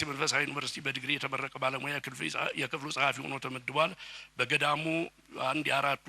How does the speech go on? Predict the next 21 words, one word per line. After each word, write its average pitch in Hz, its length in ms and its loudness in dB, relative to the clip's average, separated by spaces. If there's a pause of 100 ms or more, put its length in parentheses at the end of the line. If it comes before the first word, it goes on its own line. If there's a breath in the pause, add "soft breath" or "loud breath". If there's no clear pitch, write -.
ጉባኤ 135 320 -2
መምህርና 139 480 -2
ዘጠኝ 135 300 -2
የብሉይና 135 420 -4
የሐዲስ 127 300 0
ኪዳን 135 300 -4
መምህራን 135 380 4 (400 loud breath)
በመደበኛነትና 139 1000 0
ስድስት 151 340 2
መምህራን 143 320 2
በትሩፋት 135 400 -2
በድምሩ 131 360 -4
አስራ 135 220 0 (120)
ስምንት 147 280 -2
ሰባክያነ 131 480 -2
ወንጌል 131 340 -2 (380 loud breath)
ተመድበዋል። 139 580 0
የመሪ 170 260 6
ዕቅድ 175 200 8
አፈጻጸም 165 520 6
በተመለከተ፣ 156 580 2